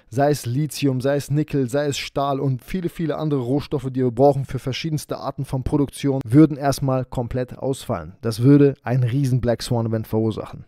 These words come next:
Aber wie gesagt, das ist nur eine Möglichkeit. Das heißt nicht, dass es jetzt passieren muss. Seit Jahren geht dieses Säbelrasseln voran. Kann auch sein, dass es im Nichts verpufft. Chainlink hatte einen der größten On-Chain-Transaktionen seit drei Monaten nicht mehr. Und zwar drei der Top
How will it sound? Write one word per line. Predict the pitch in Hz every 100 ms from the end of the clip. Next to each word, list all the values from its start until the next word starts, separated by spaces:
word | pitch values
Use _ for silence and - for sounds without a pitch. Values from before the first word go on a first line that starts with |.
| _
Aber | 120 139 151 131
wie | 135
gesagt, | 127 120 87 95
das | -
ist | 117
nur | 135
eine | 131 123
Möglichkeit. | 147 185 185 - 165 165 -
Das | 117 -
heißt | 127 -
nicht, | 147 -
dass | 120
es | 117
jetzt | 131 -
passieren | 123 - 143 139
muss. | 131 131 - -
Seit | 110 117 107
Jahren | 131 131 131
geht | 127 107
dieses | 110 104
Säbelrasseln | 131 127 120 117 123 117
voran. | 120 117 123 -
Kann | - 123
auch | 120
sein, | 107 113
dass | 107
es | 120 107
im | 104
Nichts | 104 -
verpufft. | 98 - - - _ _ _ _ -
Chainlink | - 156 175 165 151
hatte | 147 139
einen | 139 135 127
der | 123
größten | 113 123 170 - - -
On-Chain-Transaktionen | 143 160 - 156 151 - 139 135 123 - - 139 143 143 135
seit | 107 120 113
drei | 123 113 143 147
Monaten | 131 135 151 123 95
nicht | 110 -
mehr. | 113 120 131 - - _
Und | 143 143
zwar | - - 139 123
drei | 123 113 117 143 170 160
der | 127 -
Top | - 180 -